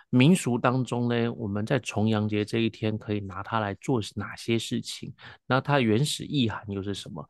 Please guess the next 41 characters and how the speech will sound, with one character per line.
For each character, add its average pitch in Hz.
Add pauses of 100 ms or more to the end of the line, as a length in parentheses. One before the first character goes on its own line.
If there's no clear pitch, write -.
(260)
就 120
是 117
你 110
无 135
法 101
在 113 (220)
每 110
一 131
个 160
祖 101
先 127
的 113
忌 127
日 117
来 95
做 104 (140)
祭 143
祀， 113 (280)
就 107 (160)
应 131
用 113
一 113
个 -
重 101
阳 104
敬 117
老 -
节， - (220)
一 110
次 -
将 101
它， 101 (420)
呃， - (300)
全 -
部 117
一 117
起 -
祭 -
祀 -
这 113
样。 110